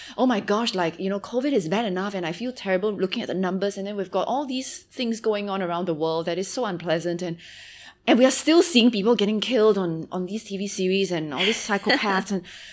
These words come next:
Speaker 1: I'm like, "Where, whatever happened to the sitcoms and the comedies, you know?" And I said, you know, I, I don't, it, people never see me as, like, a,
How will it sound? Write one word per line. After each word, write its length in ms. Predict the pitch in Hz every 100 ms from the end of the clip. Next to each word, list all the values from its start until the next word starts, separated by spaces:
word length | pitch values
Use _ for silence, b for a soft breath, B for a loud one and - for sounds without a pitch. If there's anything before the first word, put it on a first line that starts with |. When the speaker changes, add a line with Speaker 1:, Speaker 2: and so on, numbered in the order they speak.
| B
Speaker 1:
I'm 80 | -
like, 160 | 349 240
"Where, 240 | 330 440 -
whatever 320 | 339 392 370 466 -
happened 280 | 269 370
to 60 | 320
the 80 | 214
sitcoms 500 | - 285 - 302 302
and 80 | 247
the 60 |
comedies, 640 | 247 269 359 392 330 175 -
you 80 | 170
know?" 180 | 170
And 160 | 254 285
I 100 | 269
said, 220 | 269 359 226
you 100 | 240
know, 120 | 262
I, 80 | - -
I 120 | 247
don't, 280 | 277 392 - _ B B B
it, 320 | 277 254 -
people 240 | 330 508
never 240 | 392 320 330
see 220 | - 240
me 160 | 226 214
as, 220 | 165 -
like, 180 | 139 143
a, 260 | 135 104